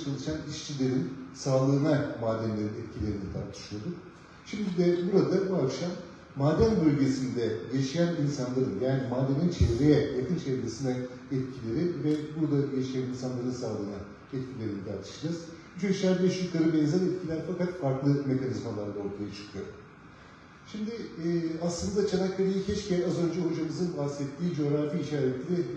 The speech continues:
e, değerlerimizle tartışsaydık ama, e, kabul etseniz de etmeseniz de, e, ilimiz bir maden şehri. Yani haritadan görüyorsunuz, maden teknik aramanın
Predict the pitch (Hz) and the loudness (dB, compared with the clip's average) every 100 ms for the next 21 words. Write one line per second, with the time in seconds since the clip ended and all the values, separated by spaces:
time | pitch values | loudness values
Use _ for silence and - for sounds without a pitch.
0 | 143 135 135 143 147 143 143 151 139 143 | -2 0 0 2 2 2 0 0 -2 0
1 | 113 107 104 107 - - 107 127 180 151 | 0 -2 -6 -8 -8 -6 -4 -2 -2 0
2 | 135 - - - - - - - 143 143 | -2 -4 -12 -16 -20 -20 -14 0 4 4
3 | 143 185 185 175 175 175 170 147 156 156 | 6 6 6 6 6 6 4 6 4 2
4 | 139 139 127 123 156 160 - - - - | 2 2 2 2 2 2 -2 -6 -12 -16
5 | - 131 131 131 123 123 131 170 165 156 | -12 0 4 6 4 2 2 2 2 0
6 | 156 143 131 123 113 - 101 - - - | 2 4 6 4 2 -2 -4 -8 -10 -14
7 | - - - - - 170 131 127 170 151 | -18 -20 -20 -20 -8 -2 0 4 4 4
8 | 143 143 135 127 107 127 104 139 143 131 | 4 4 4 2 0 -2 -2 -2 0 2
9 | 127 131 127 135 127 127 117 120 | 0 0 -2 -2 -2 0 -2 -2